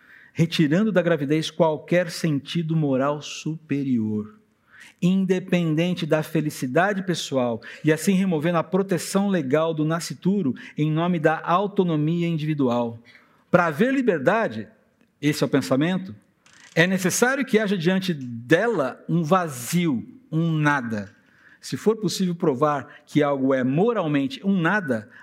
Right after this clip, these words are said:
alimenta-se ali a liberdade humana. Arrastando-se o nascituro e a maternidade para o nada, realiza-se a justiça social reprodutiva. Pois contra o nada,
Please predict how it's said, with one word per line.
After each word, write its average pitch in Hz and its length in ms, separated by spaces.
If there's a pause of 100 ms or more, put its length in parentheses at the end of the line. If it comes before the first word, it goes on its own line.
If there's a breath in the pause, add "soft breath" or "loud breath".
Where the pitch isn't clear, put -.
alimenta-se 160 760
ali 147 320
a 147 80
liberdade 135 580
humana. 135 480 (340 soft breath)
Arrastando-se 170 1120
o 147 100
nascituro 156 800 (200 loud breath)
e 139 60
a 143 60
maternidade 143 720
para 135 220
o 131 60
nada, 135 520 (220 loud breath)
realiza-se 160 880
a 123 100
justiça 175 680
social 143 500
reprodutiva. 160 800 (640 soft breath)
Pois 120 180
contra 226 320
o 247 40
nada, 170 440